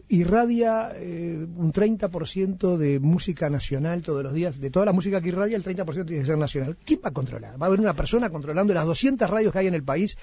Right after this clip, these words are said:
¿Va, va a haber personas tomando todo el día. ¿Quién va a controlar, lo repito, cosas como la identidad nacional, como la elaboración de contenidos nacionales, como defender, este, por ejemplo, en el inciso H del artículo seis dice, "Apoyo a la integración social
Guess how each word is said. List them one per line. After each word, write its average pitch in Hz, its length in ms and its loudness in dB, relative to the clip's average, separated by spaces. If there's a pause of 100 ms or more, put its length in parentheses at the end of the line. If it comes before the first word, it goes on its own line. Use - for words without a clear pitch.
(220)
¿Va, 165 80 2
va 170 140 -2
a - 20 2
haber 208 200 2 (340)
personas 170 360 0
tomando 156 320 0
todo 143 160 0
el 147 100 -2
día. 220 220 0
¿Quién 247 280 4
va 254 120 4
a 247 60 -2
controlar, 185 640 0 (360)
lo 165 100 -8
repito, 160 480 -2 (280)
cosas 214 260 0
como 180 180 -2
la 156 60 2
identidad 156 360 0
nacional, 170 640 -2 (240)
como 170 240 0
la 160 120 0
elaboración 156 500 -2
de 185 80 -2
contenidos 156 380 -2
nacionales, 160 600 -4 (260)
como 165 240 -2
defender, 165 560 0
este, 156 320 -4 (180)
por 170 120 -2
ejemplo, 185 380 2 (240)
en 160 100 -4
el 165 100 -4
inciso 175 640 0
H 175 520 -2
del 156 160 -6
artículo 170 360 -2
seis 165 160 2
dice, 180 260 0
"Apoyo 240 460 2
a 214 40 0
la 196 60 0
integración 170 540 2
social 196 520 0